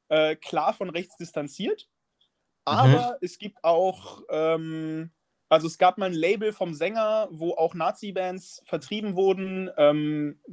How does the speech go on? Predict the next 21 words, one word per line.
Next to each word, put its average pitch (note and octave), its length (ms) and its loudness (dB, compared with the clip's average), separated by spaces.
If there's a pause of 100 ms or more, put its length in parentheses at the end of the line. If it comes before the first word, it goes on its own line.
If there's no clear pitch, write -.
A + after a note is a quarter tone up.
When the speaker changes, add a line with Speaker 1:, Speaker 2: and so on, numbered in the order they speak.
(140)
Speaker 1:
der D3 120 6
Sänger F3 340 2
wurde D#3+ 200 2
auch D#3 100 2
schon - 140 -8
auf C#3 160 -4
einem C#3 300 -4 (340)
Screwdriver-Konzert F#3+ 1400 2
gesehen, D#3+ 520 -4
die D3 160 -6
so C#3+ 140 -6
die C3+ 140 -8
größte C#3 800 0
Nazi-Rockband C#3+ 720 0
in, C#3 120 -10
in, C3+ 320 -8
in B2+ 240 -6
der C3 100 -8
U C3+ 140 0
K F#3+ 240 4
sind. G#3 340 -4